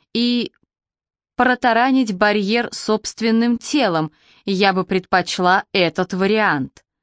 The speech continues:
Ноум смеривает меня сердитым взглядом.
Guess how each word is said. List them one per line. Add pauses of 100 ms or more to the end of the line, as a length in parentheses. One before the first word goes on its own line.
(440)
Ноум
смеривает
меня (180)
сердитым
взглядом.